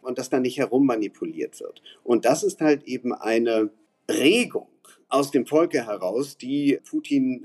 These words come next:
äh, zutiefst beunruhigt und, äh, die ihn seither auch ganz stark umtreibt. Man kann dann im weiteren Gefolge,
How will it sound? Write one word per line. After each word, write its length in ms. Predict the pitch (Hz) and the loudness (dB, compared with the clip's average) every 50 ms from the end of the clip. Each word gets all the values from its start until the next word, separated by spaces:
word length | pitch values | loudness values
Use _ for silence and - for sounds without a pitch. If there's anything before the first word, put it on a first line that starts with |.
| - - | -12 -10
äh, 220 | 113 104 101 98 | -10 -10 -10 -12
zutiefst 600 | - - - - - 175 196 202 190 - - _ | -12 -12 -12 -10 -8 -8 -6 -6 -8 -10 -2 _
beunruhigt 880 | 127 123 - 151 175 202 - 110 101 104 110 123 156 247 - - - - | 2 4 6 4 4 4 2 0 2 2 2 2 2 0 -4 -8 -14 -14
und, 400 | - - 123 127 127 123 - - | -4 0 2 2 2 0 -4 -8
äh, 100 | - 120 | -10 -8
die 180 | 117 123 143 151 | -6 -6 -8 -2
ihn 260 | - 151 156 156 139 | 2 4 4 4 4
seither 560 | 110 120 123 139 143 143 - 139 135 123 - | 2 2 2 2 0 0 -2 -2 -4 -4 -4
auch 120 | 113 - _ | -8 -14 _
ganz 220 | - 113 107 104 | -12 -12 -12 -12
stark 340 | - - 104 104 101 - _ | -12 -12 -10 -10 -10 -12 _
umtreibt. 600 | - 90 90 - - - - - - _ - - - - - - | -18 -18 -18 -18 -20 -20 -20 -20 -20 _ -20 -20 -20 -18 -10 -4
Man 200 | 101 127 131 123 | 0 0 0 2
kann 200 | 147 160 170 165 | 4 4 4 6
dann 340 | 165 160 156 156 151 143 - | 6 6 6 4 4 2 -2
im 320 | - 135 131 127 123 - - _ | -6 -8 -6 -6 -8 -10 -16 _
weiteren 560 | - - 117 117 143 - - 151 143 147 139 | -10 -6 -2 -2 -2 -2 -2 -2 -4 -4 -4
Gefolge, 880 | 123 123 - - - 127 131 135 139 135 135 131 127 120 117 113 104 - | -4 -6 -8 -6 -2 0 2 2 2 0 0 0 2 2 0 -2 -4 -10